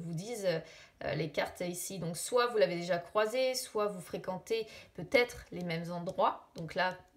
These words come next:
hum, peut-être que c'est pour ça qu'on vous incite à sortir.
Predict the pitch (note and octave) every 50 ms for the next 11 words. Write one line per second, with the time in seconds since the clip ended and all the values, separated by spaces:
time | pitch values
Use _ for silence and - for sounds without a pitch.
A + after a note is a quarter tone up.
0 | _ D4 C4 - - - D#3 D#3+ D#3+ D#3 D#3+ E2 D#2+ D#2 - - - - _ _
1 | _ F3+ F3 - G3 G3 - F#3+ D#3+ - D#3+ - F3 D#3+ - A3 G#3+ G#3+ G#3+ G3
2 | F#3 E3 E3 D#3+ E3 D#3 D3+ - - - D3 D3+ - F#3 F3+ - - - -